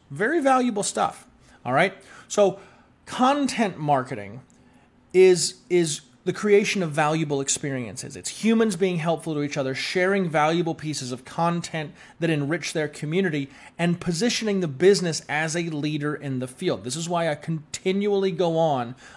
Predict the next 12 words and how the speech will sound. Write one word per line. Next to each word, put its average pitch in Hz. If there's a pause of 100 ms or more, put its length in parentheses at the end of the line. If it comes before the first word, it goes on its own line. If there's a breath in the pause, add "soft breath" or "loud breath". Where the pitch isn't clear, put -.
(120)
about 143
using 165
Facebook 170
groups 135 (320 loud breath)
as 160
a 170
cornerstone 185
of 139 (160)
all 156
of 143
my 139
businesses, 123